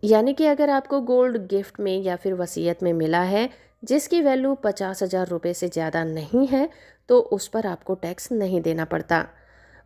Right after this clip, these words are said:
पर व्यक्ति को इसके लिए भी प्रूफ देने की ज़रूरत पड़ती है।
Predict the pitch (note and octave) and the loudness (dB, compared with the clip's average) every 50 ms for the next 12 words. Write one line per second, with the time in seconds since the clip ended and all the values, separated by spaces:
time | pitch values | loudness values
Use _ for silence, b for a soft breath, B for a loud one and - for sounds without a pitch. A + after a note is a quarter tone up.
0 | b D4 D#4 E4 C#4+ D4 D4 C#4+ D4 - F4 E4+ - E4+ F4 E4+ - - A#3+ A#3+ | b 6 6 6 6 4 2 2 2 0 -2 0 0 0 0 0 0 -2 -4 -4
1 | - - C#4+ C4+ A#3 G#3 G3 G3+ G3 F#3+ F#3+ G3 G#3 C4 C#4+ - - G3+ G3+ G3+ | -2 -2 -2 0 0 0 0 0 0 0 -2 -2 -2 -2 -2 -2 -2 0 2 2
2 | G#3 G3+ - - - F3+ F3 F3 E3+ - - B3 D4+ D4+ - A3 F#3+ F3+ E3+ E3 | 2 0 -2 -2 -2 -2 0 -2 -4 -2 0 0 0 2 2 0 2 2 2 0
3 | E3 D#3+ E3 - E3 D#3 D#3 - E3 E3+ F3 F#3 E3 D3+ | 0 -2 -2 -4 -4 -4 -4 -4 -4 -2 0 0 0 -2